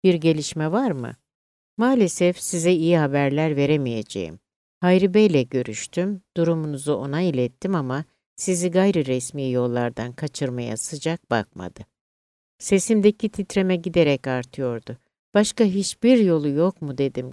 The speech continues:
gözlerimden akan yaşa hakim olamayarak. "Özür dilerim ama yok.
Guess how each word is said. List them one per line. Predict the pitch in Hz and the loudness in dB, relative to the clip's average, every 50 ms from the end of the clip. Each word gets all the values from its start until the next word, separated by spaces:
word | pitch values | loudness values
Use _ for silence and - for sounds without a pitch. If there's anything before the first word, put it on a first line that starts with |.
| - - | -8 -2
gözlerimden | 156 160 156 139 - 151 143 147 143 135 135 139 135 | -2 -2 -2 -2 -2 -4 -2 -2 -2 -2 -4 -4 -2
akan | 131 127 127 - 143 139 | -4 -6 -6 -6 -6 -6
yaşa | 131 131 127 127 123 - 135 123 120 | -4 -4 -4 -4 -4 -6 -6 -6 -6
hakim | 120 117 - - 131 127 | -6 -8 -10 -12 -10 -10
olamayarak. | 120 123 120 120 120 120 123 120 120 - - 104 - - _ _ _ _ _ _ _ _ _ _ - | -8 -8 -8 -8 -8 -10 -10 -8 -8 -8 -10 -12 -14 -16 _ _ _ _ _ _ _ _ _ _ 0
"Özür | 185 190 185 175 220 214 185 147 139 | 2 2 4 4 4 4 4 2 0
dilerim | 139 127 131 131 139 160 160 | 0 0 2 0 0 0 -2
ama | 147 127 123 120 117 | -4 -4 -6 -6 -6
yok. | 131 147 175 175 139 - - - | -2 2 2 2 2 0 -4 -14